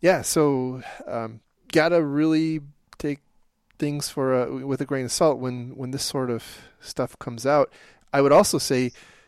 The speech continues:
it's, it's kind of dangerous for vendors to, um,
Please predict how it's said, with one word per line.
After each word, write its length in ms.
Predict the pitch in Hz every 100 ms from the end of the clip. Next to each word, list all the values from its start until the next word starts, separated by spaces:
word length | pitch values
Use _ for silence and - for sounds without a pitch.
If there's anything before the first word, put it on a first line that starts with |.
| _
it's, 300 | - 139 - -
it's 220 | 143 -
kind 260 | - 160 185
of 100 | 131
dangerous 560 | 135 165 180 123 -
for 280 | - - 131
vendors 520 | 120 139 175 127 117 -
to, 420 | 127 123 120 123 - _ _ _ -
um, 640 | 101 101 104 101 104